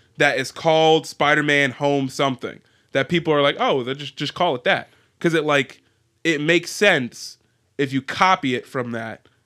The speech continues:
and it makes sense when you go, like, "You know what? Because this was the information, and this is, like, oh, maybe if y'all are like, 'Oh, Daredevil,' and, 'Oh, these people gonna come in here and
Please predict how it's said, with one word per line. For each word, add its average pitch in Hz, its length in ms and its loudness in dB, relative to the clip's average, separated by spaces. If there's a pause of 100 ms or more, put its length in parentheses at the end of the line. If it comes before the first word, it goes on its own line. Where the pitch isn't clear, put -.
(140)
and 143 80 -2
it 139 60 0
makes 160 240 0
sense 165 260 0
when 139 140 -4
you 139 80 -4
go, 135 120 0
like, 131 160 -4
"You 214 80 -6
know 254 140 -4
what? 285 300 0 (560)
Because 185 580 0
this 180 220 -4
was 151 160 -4
the 135 260 -4
information, 135 640 -4
and 117 160 -6
this 147 160 -6
is, 127 100 -8
like, 127 200 -6
oh, 170 580 -4
maybe 165 840 0 (360)
if 131 200 -6
y'all 139 260 2
are 131 140 0
like, 120 260 -4
'Oh, 135 400 -2 (360)
Daredevil,' 139 720 4
and, 113 240 -6
'Oh, 147 460 6 (360)
these 160 220 0
people 156 220 0
gonna 143 160 2
come 160 200 0
in 147 100 2
here 143 320 4
and 117 180 -2